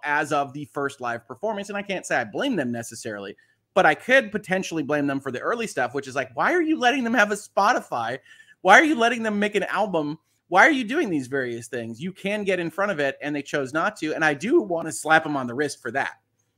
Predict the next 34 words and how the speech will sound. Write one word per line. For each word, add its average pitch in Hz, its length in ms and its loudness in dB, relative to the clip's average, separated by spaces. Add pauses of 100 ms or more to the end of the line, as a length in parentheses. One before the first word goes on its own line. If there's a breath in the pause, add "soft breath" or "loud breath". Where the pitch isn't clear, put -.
(160)
right? 117 280 -4
You 202 120 -8
basically 196 720 0
tacitly 147 600 0
allow 123 260 0
these 123 160 -10
people 117 260 -14
to 117 60 -10
do 190 100 -10
these 185 160 -8
things 170 240 -4
and 135 140 0
get 185 240 0
delusions 139 440 -2
of 110 80 -6
grandeur 120 420 -4
or 131 100 2
dreams 139 400 -2
of 117 100 -8
bigger 113 240 -8
things. 107 400 -10 (380 soft breath)
And 156 140 4
then 165 100 4
you 185 100 0
just 170 200 -8
picked - 220 -8
your, 151 100 -10 (160)
your 139 140 -6
spot 147 640 -2
to 156 60 -8
knock 127 320 0
those 117 200 -2
dreams 110 320 -8
down. 107 340 2